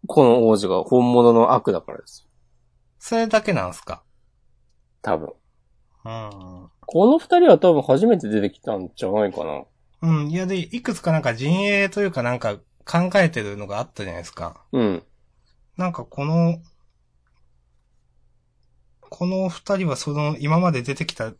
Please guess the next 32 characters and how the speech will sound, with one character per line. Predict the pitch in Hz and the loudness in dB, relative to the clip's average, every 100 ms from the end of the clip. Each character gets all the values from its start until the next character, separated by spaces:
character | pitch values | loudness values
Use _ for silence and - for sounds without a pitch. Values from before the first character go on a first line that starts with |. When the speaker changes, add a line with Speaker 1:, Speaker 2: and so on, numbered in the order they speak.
| _ | _
Speaker 2:
ど | 147 | 0
れ | 156 | 0
か | 120 | 0
の | 104 | -6
う | 95 | -6
ち | - | -10
の | 101 92 | -10 -10
一 | - 113 | -8 -8
つ | 110 | -6
な | 92 | -8
の | 87 | -10
か | 95 | -12
な | 92 85 | -12 -14
と | - | -16
思 | 87 | -20
っ | |
て。 | - - _ _ | -20 -20 _ _
Speaker 1:
う | 170 | -20
ん。 | 143 _ _ _ | -20 _ _ _
Speaker 2:
そ | - 180 | -10 -4
れ | 185 | -4
で | 190 269 | -2 -6
そ | - 156 | -2 -2
の、 | 123 113 - _ _ _ _ _ _ _ _ _ _ | -2 -6 -8 _ _ _ _ _ _ _ _ _ _
こ | 143 | -6
ん | 131 | -4
な、 | 120 - _ _ _ _ _ _ _ - | -4 -6 _ _ _ _ _ _ _ -6
ま | 190 | -4
あ、 | |
普 | 165 | -4
通 | - | -2
に | 240 | 0